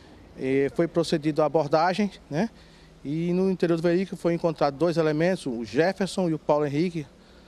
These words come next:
ambos com passagem pela polícia e com um revólver calibre trinta e oito municiado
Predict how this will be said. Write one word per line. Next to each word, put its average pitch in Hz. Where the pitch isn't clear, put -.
ambos 143
com 143
passagem 131
pela 135
polícia 165
e 180
com 175
um 175
revólver 160
calibre 151
trinta 151
e -
oito 147
municiado 156